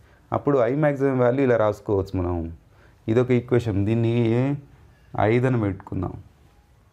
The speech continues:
ఓకే, దీన్ని కూడా బాక్సులు వేసుకుందామండి. అన్ని బాక్సులు వేసుకుంటే చాలా ఇంట్రెస్టింగ్ కనబడుతుంది మనకి.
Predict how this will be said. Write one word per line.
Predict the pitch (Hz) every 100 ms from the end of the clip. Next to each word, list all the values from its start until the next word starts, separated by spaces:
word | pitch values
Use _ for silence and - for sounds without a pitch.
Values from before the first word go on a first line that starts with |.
| - _ _ _ - - - - - - 110
ఓకే, | 110 175 180 - - _ 101
దీన్ని | 110 120
కూడా | 131
బాక్సులు | 117 110 113 127 120
వేసుకుందామండి. | - - 117 110 98 95
అన్ని | 104 135 131 110 135
బాక్సులు | 127 120 123 120
వేసుకుంటే | 117 - 107 104 139 175 - - _ _ - _ _ - - - - - - - - - - 120
చాలా | 117
ఇంట్రెస్టింగ్ | 104 101 123 - 143
కనబడుతుంది | 127 107 98 95 87
మనకి. | 82 80